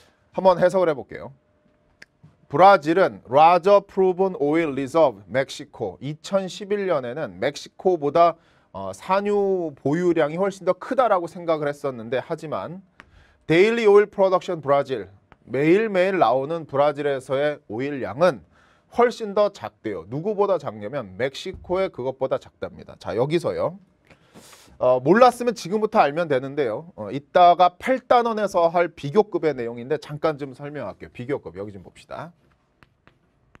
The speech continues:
비교급. 어, 뭐뭐보다, 아, 뭐뭐하다라는 이 비교급만.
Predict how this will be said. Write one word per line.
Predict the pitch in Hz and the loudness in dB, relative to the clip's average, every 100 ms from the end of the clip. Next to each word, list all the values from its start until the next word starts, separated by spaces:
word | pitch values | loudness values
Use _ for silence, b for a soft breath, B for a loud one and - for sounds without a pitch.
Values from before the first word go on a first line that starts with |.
| _ - - | _ -20 -18
비교급. | 110 101 - - - _ _ _ _ _ _ _ _ _ _ _ _ - - b b | -16 -14 -16 -18 -20 _ _ _ _ _ _ _ _ _ _ _ _ -20 -20 b b
어, | 92 87 | -14 -10
뭐뭐보다, | 104 139 165 160 135 131 165 185 196 _ - | -2 0 2 2 2 2 4 4 2 _ -20
아, | 92 | -12
뭐뭐하다라는 | 92 117 135 104 101 - _ - 90 - | -10 -8 -6 -4 -4 -6 _ -20 -18 -20
이 | 92 | -20
비교급만. | - 95 _ 78 | -20 -20 _ _